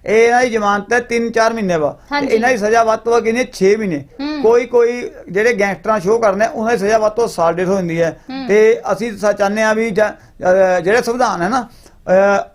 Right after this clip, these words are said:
Speaker 1: ਮਾਨਯੋਗ ਕੋਰਟਾਂ ਨੇ,
Speaker 2: ਹਾਂਜੀ।
Speaker 1: ਉਹਨਾਂ ਨੂੰ ਇਹਨਾਂ ਦੀ ਜਿਹੜੇ ਸਜ਼ਾਵਾਂ ਨੇ, ਉਹਨਾਂ ਦੇ ਵਿੱਚ ਕੋਈ ਠੋਸ ਐਕਸ਼ਨ ਲੈਣੇ ਚਾਹੀਦੇ, ਸਖਤ ਕਦਮ ਚੁੱਕਣੇ ਚਾਹੀਦੇ ਆ। ਕਿਉਂਕਿ
Speaker 2: ਜੀ।
Speaker 1: ਦੇਖੋ, ਇਹਨਾਂ ਨੂੰ ਜੋ ਪਤਾ ਲੱਗੇਗਾ ਨਾ ਸਾਨੂੰ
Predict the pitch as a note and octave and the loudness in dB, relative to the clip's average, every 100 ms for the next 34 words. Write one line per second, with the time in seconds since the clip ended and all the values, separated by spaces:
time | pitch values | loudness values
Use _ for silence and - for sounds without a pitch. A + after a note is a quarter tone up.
0 | _ G3 G3 G#3 A#3 B3+ A3+ G#3 A3 G3+ | _ -4 0 0 0 0 2 2 2 0
1 | C#3+ - - C#4+ G#3+ B3+ C#4 A#3 A#3+ - | -4 -10 -8 -2 0 2 0 0 -6 -6
2 | A3 B3+ B3+ A3+ A3+ A3+ A#3 A#3 F#3 G3 | -4 0 0 0 0 4 2 2 0 0
3 | G#3+ G#3+ F3+ - A#3 B3 A3+ A3 A3 A#3 | 2 0 -4 -6 -4 0 0 0 0 0
4 | - _ - F3+ A3 G#3 - F#3 - G#3+ | -2 _ -4 2 2 2 -2 -6 -4 -4
5 | G#3+ A#3+ A#3+ G3 - F#3+ F#3+ F3+ E3 D3 | -2 -2 -2 -6 0 0 0 -4 -4 -4
6 | C#3 - _ - G3+ G#3 A#3 A#3+ - A#3 | -6 -10 _ -6 -2 0 2 2 0 -2
7 | A#3+ C4+ C4 B3 B3 A#3+ A#3+ A#3 C4+ A3 | 0 -2 0 -2 -2 -2 0 0 0 -2
8 | A3+ A#3+ | -2 -2